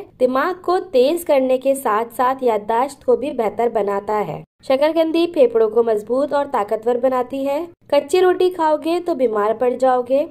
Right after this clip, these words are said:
ज्यादा देर तक जागोगे तो अकल कम पड़ जाएगी, गर्म पानी पियोगे तो जवान रहोगे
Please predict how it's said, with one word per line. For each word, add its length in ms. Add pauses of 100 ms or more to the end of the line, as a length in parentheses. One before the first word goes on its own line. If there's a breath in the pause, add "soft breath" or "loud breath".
(240)
ज्यादा 360
देर 340
तक 160
जागोगे 560
तो 160
अकल 360
कम 240
पड़ 200
जाएगी, 440 (240)
गर्म 320
पानी 280
पियोगे 420
तो 120
जवान 420
रहोगे 480